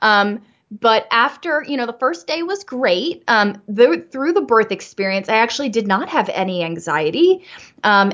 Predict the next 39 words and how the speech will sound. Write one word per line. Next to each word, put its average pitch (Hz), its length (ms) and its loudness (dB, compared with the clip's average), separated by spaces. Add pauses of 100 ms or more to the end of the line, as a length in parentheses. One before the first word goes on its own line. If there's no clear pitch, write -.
and 202 400 0
after, 214 480 -2
when 220 200 -2
we 220 120 0
were 208 60 -2
in 208 60 -4
the 196 60 -2
hospital, 233 580 -2
I 185 80 2
didn't 185 280 -4
have 185 200 -2
any 165 280 0
anxiety. 120 560 -2
And 185 100 0
I 185 80 2
think 302 380 2
it 330 80 4
was 233 160 4
because 196 480 -2
we 185 100 -2
were 180 120 2
in 202 180 -6
the 180 60 -4
hospital. 185 520 -2
So - 140 -8
I 175 80 -4
felt 190 320 -2
like 180 160 -2
I 175 80 0
was 175 160 -6
in 156 100 -8
this 165 160 -6
kind 175 220 -6
of 170 200 -6
bubble. - 400 -4 (840)
And 208 500 2 (140)
once 233 240 0
we 277 100 0
left, 240 600 -2